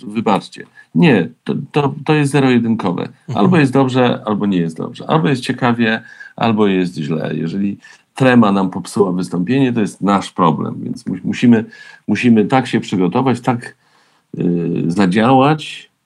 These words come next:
Speaker 1: prewencyjnie, żeby nie dochodziło do takich sytuacji.
Speaker 2: No, ja też bywam na, y, konferencjach różnych i zaobserwowałem, że niektórzy,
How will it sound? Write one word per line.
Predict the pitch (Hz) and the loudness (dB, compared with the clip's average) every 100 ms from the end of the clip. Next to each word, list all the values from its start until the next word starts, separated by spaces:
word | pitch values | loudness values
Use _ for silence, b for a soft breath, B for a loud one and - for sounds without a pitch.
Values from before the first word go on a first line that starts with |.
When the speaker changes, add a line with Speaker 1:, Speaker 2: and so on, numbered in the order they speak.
| _ | _
Speaker 1:
prewencyjnie, | 113 110 104 92 110 120 123 156 175 180 B B | -2 0 0 0 2 4 6 4 2 -2 B B
żeby | 117 123 | 0 2
nie | 127 135 | 2 2
dochodziło | 143 127 113 120 | 2 2 4 4
do | 117 | 4
takich | 113 107 - - | 0 -4 -6 -18
sytuacji. | - 90 80 - - - _ B B B | -8 -6 -4 -8 -14 -16 _ B B B
Speaker 2:
No, | 156 | -8
ja | 156 160 | -4 -2
też | 185 165 - 156 | 0 -2 -2 -2
bywam | 147 160 156 | 0 2 2
na, | 143 135 | 2 0
y, | - 123 | -2 -6
konferencjach | - 139 - 143 135 127 117 | -4 -4 0 0 0 -2 -4
różnych | 117 120 127 123 | -6 -6 -8 -8
i | 113 113 110 | -10 -10 -10
zaobserwowałem, | 104 117 - 117 113 113 123 120 | -4 -6 -4 -6 -4 -4 -4 -4
że | 113 | -4
niektórzy, | 110 - 120 110 113 | -6 -8 -8 -4 -6